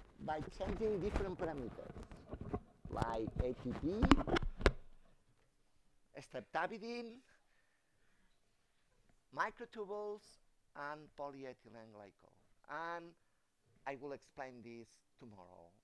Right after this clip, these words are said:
but essentially we have an argument to show that this, what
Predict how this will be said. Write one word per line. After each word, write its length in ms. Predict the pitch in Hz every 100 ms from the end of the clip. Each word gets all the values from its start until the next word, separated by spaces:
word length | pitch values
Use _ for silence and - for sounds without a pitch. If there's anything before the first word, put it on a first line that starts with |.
| 104
but 140 | 117 113
essentially 800 | 113 - 151 170 - 175 147 147
we 160 | 135 131
have 180 | 143 139
an 120 | 131 117
argument 640 | 139 175 147 123 131 143 -
to 60 | 120 -
show 300 | 151 147 147 120
that 140 | - 95 -
this, 260 | 214 - - -
what 140 | -